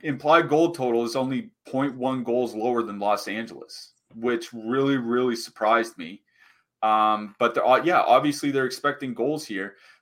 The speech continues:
Like, Svechnikov and Necas weren't awful playing with Kotkaniemi. Two point six expected goals for. I think that's about league average.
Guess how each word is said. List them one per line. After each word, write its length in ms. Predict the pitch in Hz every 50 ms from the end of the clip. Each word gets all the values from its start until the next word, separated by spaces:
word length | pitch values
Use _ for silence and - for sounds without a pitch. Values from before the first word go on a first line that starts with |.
| -
Like, 80 | 135 135
Svechnikov 720 | 135 - - 190 208 - - 254 233 226 226 208 202 -
and 160 | 151 131 123
Necas 420 | 131 143 156 151 - 123 113 - -
weren't 320 | 117 131 160 190 202 - - _ _ -
awful 600 | 104 120 131 147 147 147 - 127 110 95 87 -
playing 220 | - - 127 123 120
with 140 | 117 110 117
Kotkaniemi. 880 | 120 120 120 117 - 117 110 104 101 117 120 107 87 85 92 80 _
Two 180 | - - 170 170
point 220 | 170 190 170 151
six 260 | - - 170 165 -
expected 420 | - - - - 143 135 135 - 123
goals 280 | 120 120 120 117 117
for. 280 | - - 120 120 123 117
I 80 | - -
think 240 | - - 127 123
that's 220 | 120 123 120 - -
about 400 | 110 101 - 104 104 107 104 107
league 200 | 117 117 110 110
average. 360 | 107 107 107 107 113 110 107